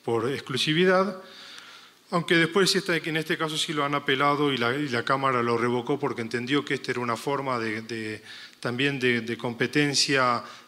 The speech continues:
eh, en el cual también ámbito financiero podía replicar la conducta y obtener el mismo resultado, cosa que yo no comparto porque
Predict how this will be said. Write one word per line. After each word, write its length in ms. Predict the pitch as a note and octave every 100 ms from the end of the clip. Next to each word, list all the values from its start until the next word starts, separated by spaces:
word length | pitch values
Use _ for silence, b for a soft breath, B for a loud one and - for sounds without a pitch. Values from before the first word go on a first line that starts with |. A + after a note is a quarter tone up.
| -
eh, 400 | C3 A2+ A2 F3
en 120 | B2+
el 120 | A#2+ A2
cual 240 | C#3+ C3+
también 320 | C3 A#2+ C3+
ámbito 300 | C3 B2+ C3+
financiero 520 | - A#2+ A#2+ D#3 C#3+
podía 320 | B2+ A#2+ C3 B2
replicar 460 | A#2 A#2 A2+ C3
la 140 | B2+ A2+
conducta 500 | A#2 C3 C3+ - A#2+
y 80 |
obtener 500 | A2 A2 A#2 A#2+ A#2 A#2 B B -
el 100 | A#2+
mismo 240 | B2 B2+
resultado, 920 | A#2+ - D3 D#3+ D3+ D3+ D3+ D3 - -
cosa 340 | B2 G#2+ A#2
que 220 | - G#2+ G#2 -
yo 160 | - A#2+
no 160 | B2
comparto 500 | B2 A2+ B2+ B2+ C3
porque 240 | A2+ G#2